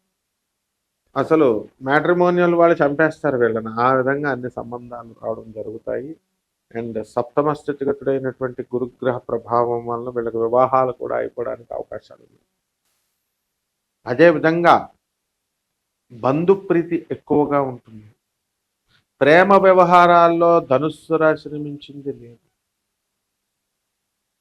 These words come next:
అంటే ఆదాయాల దగ్గరకు వచ్చేసరికి గతం నెలలో ఆదాయాలు బాగా పెరిగి ఖర్చులు అధికంగా ఉన్నాయి.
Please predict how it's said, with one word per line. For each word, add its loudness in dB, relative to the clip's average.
అంటే -6
ఆదాయాల 2
దగ్గరకు -6
వచ్చేసరికి -10
గతం -4
నెలలో -2
ఆదాయాలు 2
బాగా -2
పెరిగి -10
ఖర్చులు -2
అధికంగా -2
ఉన్నాయి. -14